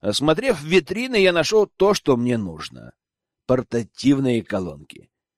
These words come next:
Не, это, конечно, не фейерверки, но сработать сможет. Я схватил первую попавшуюся и ткнул на кнопку включения. В темноте кнопка заморгала жёлтым, сигнализируя, что батарея почти разряжена,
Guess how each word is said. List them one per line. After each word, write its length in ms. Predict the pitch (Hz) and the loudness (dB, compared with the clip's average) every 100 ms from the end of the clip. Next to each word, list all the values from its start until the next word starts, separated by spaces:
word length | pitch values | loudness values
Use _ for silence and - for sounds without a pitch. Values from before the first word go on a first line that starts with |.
| _ _ _ | _ _ _
Не, 140 | 214 | -2
это, 240 | 147 151 - | 0 0 0
конечно, 360 | 160 147 - | -2 -2 -4
не 120 | 165 | -4
фейерверки, 800 | 147 - 127 104 92 110 240 - | -4 -2 -4 -4 -4 -2 -2 -4
но 320 | 139 190 269 | -6 -4 -6
сработать 560 | - 156 143 139 180 - | -4 0 0 0 -4 -6
сможет. 480 | - 95 76 73 _ _ _ _ _ _ _ _ _ _ _ _ _ _ _ _ _ _ _ _ - | -10 -12 -14 -20 _ _ _ _ _ _ _ _ _ _ _ _ _ _ _ _ _ _ _ _ -2
Я 140 | 156 233 | 0 2
схватил 440 | - 240 294 262 | 2 0 0 -4
первую 400 | - 262 247 247 | -2 0 2 0
попавшуюся 720 | 190 202 233 214 226 196 - | 2 0 0 -4 -4 -2 0
и 160 | 175 156 | 2 0
ткнул 300 | - 185 185 | 0 0 2
на 140 | 147 | 0
кнопку 360 | 131 147 - 135 | 0 -2 0 -2
включения. 800 | - 127 - 95 80 73 67 _ _ _ _ _ _ | 0 -2 -2 -6 -8 -14 -18 _ _ _ _ _ _
В 120 | - - | -12 0
темноте 360 | 170 226 254 | 0 0 -2
кнопка 360 | 285 269 214 214 | -2 -2 2 2
заморгала 500 | 208 196 185 220 220 | 2 2 2 2 2
жёлтым, 460 | 175 208 143 123 | 4 2 4 0
сигнализируя, 680 | 120 147 160 165 151 233 196 | 0 0 2 2 2 2 0
что 220 | - 160 | 2 2
батарея 440 | 127 147 156 180 180 | 2 2 4 4 4
почти 360 | 147 - 165 | 0 0 2
разряжена, 640 | 165 151 151 110 113 120 | 4 4 0 -2 -2 -4